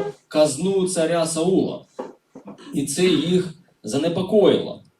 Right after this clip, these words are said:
Якщо ж він, тобто Самуїл, вже впав в немилість царя, то місцеві жителі наражали себе на ще більшу небезпеку, надаючи Самуїлу притулок.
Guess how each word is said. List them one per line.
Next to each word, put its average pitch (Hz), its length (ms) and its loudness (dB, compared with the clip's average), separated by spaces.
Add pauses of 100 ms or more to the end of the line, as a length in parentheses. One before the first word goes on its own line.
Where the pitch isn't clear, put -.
(720)
Якщо 185 560 0
ж - 240 -4
він, 175 460 0 (480)
тобто 139 300 -2
Самуїл, 170 500 -2
вже 160 600 -2
впав 170 380 0
в 123 120 -4
немилість 180 680 2
царя, 107 440 -2 (580)
то 156 140 0
місцеві 190 600 0
жителі 160 480 0
наражали 165 600 2
себе 170 500 0 (200)
на 151 140 -4
ще 196 220 0
більшу 190 500 0
небезпеку, 151 720 0 (340)
надаючи 135 640 2
Самуїлу 147 540 -4
притулок. - 680 -2